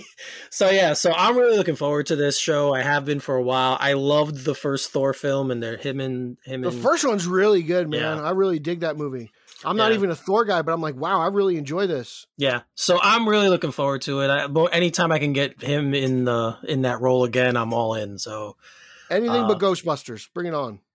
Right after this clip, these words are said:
Speaker 1: <laughs> Yeah, so definitely give, uh, what's it called? Definitely can't wait for Loki. Definitely looking, looking forward to She-Hulk as well. And, uh,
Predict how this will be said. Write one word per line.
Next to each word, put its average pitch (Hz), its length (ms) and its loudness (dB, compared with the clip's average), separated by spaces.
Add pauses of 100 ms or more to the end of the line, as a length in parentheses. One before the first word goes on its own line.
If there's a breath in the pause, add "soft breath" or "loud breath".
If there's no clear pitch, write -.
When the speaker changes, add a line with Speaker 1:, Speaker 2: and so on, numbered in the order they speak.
Speaker 1:
<laughs> - 80 -2 (1300 loud breath)
Yeah, 143 180 0
so 151 160 -2
definitely 214 680 0
give, 185 440 -2
uh, 165 260 2
what's 156 220 0
it 156 80 -6
called? 117 200 -8
Definitely 165 260 0
can't 175 180 2
wait 165 140 2
for 160 80 -2
Loki. 139 380 -2
Definitely 151 340 0
looking, 147 380 -2
looking 151 240 -8
forward 139 260 -2
to 127 60 -8
She-Hulk 143 380 -2
as 123 140 -6
well. 131 400 0 (640 loud breath)
And, 131 300 -4
uh, 131 180 4